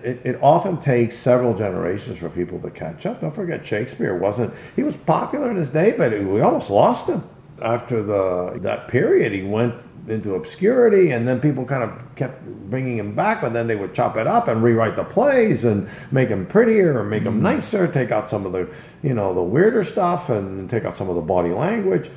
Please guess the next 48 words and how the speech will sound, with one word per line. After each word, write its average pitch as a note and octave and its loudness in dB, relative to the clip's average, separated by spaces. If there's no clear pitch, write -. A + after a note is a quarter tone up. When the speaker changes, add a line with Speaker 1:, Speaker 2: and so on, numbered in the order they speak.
Speaker 1:
Shakespeare's A#2 -4
full E3 0
of G3+ -6
body F2+ -2
language E2 -6
and D#2+ -6
puns. D#2+ -2
Speaker 2:
Mm-hmm. F#2 -10
Speaker 1:
My A2 -2
God, E3 -4
you E3+ 0
know, A#2 2
when G#2+ -4
people D3+ 2
hear, A2+ -4
you A#2+ -2
know, G#2+ 0
look A#2 0
at A2+ -4
Hamlet, B2 6
"Oh G3+ 6
my D3 4
God, F#3 4
Professor, C3+ 2
that's G3+ 2
so C3+ 4
boring." E3 2
Oh, G2+ 0
really? G4+ 4
How G3 2
about G#3 -2
this F3+ 0
pun G#2+ 2
and G2+ 0
this D3 2
one? G#2+ 2
Wow, G3+ 0
it's D3 -6
downright E3+ 4
pornographic. B2+ 2
Okay, G#3 2
great. B3 2
Then F3+ 4
they, E3 4
they C3 4
get, A#2+ 0
then B2 0
they A#2+ 0